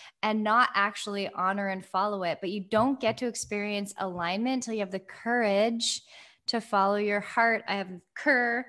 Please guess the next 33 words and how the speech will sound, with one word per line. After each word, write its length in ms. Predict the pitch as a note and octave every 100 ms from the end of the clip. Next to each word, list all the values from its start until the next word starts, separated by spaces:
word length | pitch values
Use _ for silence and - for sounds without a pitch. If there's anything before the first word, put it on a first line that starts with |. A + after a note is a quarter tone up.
| - - _ -
the 80 |
root 120 | G#3 A3+
of 120 | G#3
the 80 | G#3+
word 220 | G#3+ G#3+
courage. 680 | - A#3+ A3+ G#3+ G3+ - -
Well, 240 | - -
it's 160 | F#3+ -
kind 260 | - -
of 80 | F#3
the 120 | G3+
root, 220 | G3+ G#3 G3+
but 140 | G3 -
the 100 | F#3
French 380 | F3+ G3 F#3+ -
word 220 | G3 F3+
cœur, 260 | - G#3 G3+
which 180 | G3 -
means 160 | F3+
heart, 460 | - G3+ F#3+ F#3+ - - - - -
um, 340 | F#3 F#3 F3+ F3
tattooed 460 | - A3 - D4 B3+
on 100 | A3+
my 120 | G#3
wrist. 520 | F#3+ F#3+ G#3+ - -
It's 160 | G3+ G#3
my 140 | G3+
favorite 340 | A3 B3 A3+
word, 260 | G3 G3 G3
but 140 | G3
it's, 220 | F#3+ G3 - - - _
it's 180 | A3 G#3+
about, 320 | G#3 G3+ -